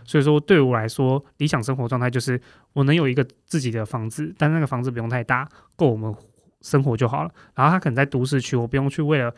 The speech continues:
我的交通啦、我的吃的啦，或者是一些玩乐去烦恼，因为我觉得我们生活这种便利，大家走下楼就可以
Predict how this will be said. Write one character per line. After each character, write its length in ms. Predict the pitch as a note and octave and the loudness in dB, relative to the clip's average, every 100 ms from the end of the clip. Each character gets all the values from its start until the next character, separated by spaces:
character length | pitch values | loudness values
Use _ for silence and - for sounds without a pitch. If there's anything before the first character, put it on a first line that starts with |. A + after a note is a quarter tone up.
| - _ - | -14 _ -8
我 80 | |
的 120 | A#2+ G#2+ | -6 -2
交 260 | - C#3+ | 2 2
通 260 | C#3+ C#3+ C#3 | 2 0 2
啦、 220 | C3+ C3 | 4 4
我 160 | B2 A#2 | 2 -2
的 60 | |
吃 340 | A2+ - C#3+ C#3 | -4 0 2 4
的 160 | C3+ | 4
啦， 160 | A#2+ A2+ | 4 4
或 140 | D3 | 2
者 80 | A#2+ | 2
是 120 | C3+ | 0
一 60 | C3 | 0
些 220 | C#3 C3+ - - - | 0 0 -4 -12 -4
玩 180 | A#2 | 0
乐 120 | C#3+ C#3+ | 2 2
去 100 | C3+ | 2
烦 240 | - G#2 | -2 -6
恼， 140 | B2 C#3+ | -2 2
因 80 | |
为 0 | |
我 100 | D#3+ | 2
觉 120 | G#2+ A#2 | 2 0
得 100 | A#2+ | -2
我 80 | |
们 180 | A2+ C#3 C#3+ _ _ _ | -2 -6 -10 _ _ _
生 200 | - D#3+ | 0 2
活 60 | C#3+ | 2
这 60 | B2+ | 2
种 140 | B2 | 2
便 160 | C3 A#2+ | 2 2
利， 140 | A#2+ | 0
大 160 | B2+ B2+ | 2 2
家 80 | |
走 160 | C3 B2 | 0 -2
下 160 | B2 B2+ | 0 0
楼 160 | G#2 | 0
就 80 | C3 | -2
可 100 | - | -2
以 120 | A2 | -6